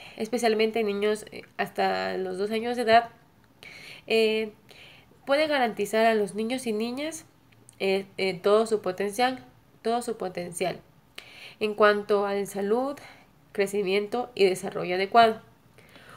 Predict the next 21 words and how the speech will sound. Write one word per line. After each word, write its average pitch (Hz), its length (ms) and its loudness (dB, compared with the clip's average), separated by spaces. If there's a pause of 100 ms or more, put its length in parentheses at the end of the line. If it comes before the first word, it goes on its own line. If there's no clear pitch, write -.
(160)
Una 320 260 -2
tri-, 254 280 -4
una 247 200 -2
nutrición 214 680 0
deficiente, 220 1000 0
eh, 196 380 -4
dentro 208 340 0
de 202 60 4
esta 214 180 -2
etapa 220 500 0 (800)
aumenta 254 460 2
el 254 80 -2
riesgo 220 580 2 (420)
a 190 100 -6
futuro 220 400 4
de 220 140 4
padecer 185 680 2 (440)
enfermedades 202 720 -2
agudas, 240 680 -2
enfermedades 185 760 -2
crónicas, 262 840 -2